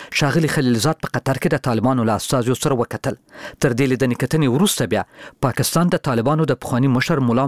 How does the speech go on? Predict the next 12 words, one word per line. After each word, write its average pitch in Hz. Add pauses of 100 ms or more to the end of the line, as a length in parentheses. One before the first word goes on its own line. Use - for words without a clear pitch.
محمد 113
عمر 117
مرستیال، 151 (400)
ملا 123
عبدالغني 113
برادر 131
له -
زندانه 104
خوشي -
کړ. - (320)
نږدې 123
اته -